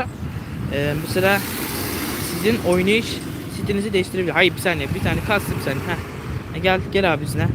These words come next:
Gel abisine. Hop, hop, hop. Evet, indirdik arkadaşlar. İlk kupamız geldi. Bir saniye, daha şu an bir kazancımız yok ya da kaybettiğimiz yok. Seni de almam lazım.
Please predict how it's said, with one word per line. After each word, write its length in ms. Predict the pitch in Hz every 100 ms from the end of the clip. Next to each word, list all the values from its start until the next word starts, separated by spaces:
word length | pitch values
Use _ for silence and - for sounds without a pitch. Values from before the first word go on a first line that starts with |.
| - - -
Gel 180 | 185 180
abisine. 320 | - - 165
Hop, 220 | 180 202 -
hop, 280 | 185 202 -
hop. 160 | 214 - - - - - - -
Evet, 180 | 202 165 180
indirdik 380 | 202 208 190
arkadaşlar. 320 | 165 156 - -
İlk 180 | 156 -
kupamız 260 | 180 175
geldi. 380 | 165 147 156 208 - - - -
Bir 60 | 185
saniye, 240 | 185 165
daha 100 | 180
şu 120 | 175
an 60 | 185
bir 60 |
kazancımız 500 | 180 180 180 180 170
yok 160 | 175 175
ya 80 | 170
da 40 |
kaybettiğimiz 580 | 170 165 160 165 151 131
yok. 120 | 175 - - - - - - -
Seni 280 | 180 202
de 60 | 214
almam 240 | 202 175
lazım. 240 | 170 160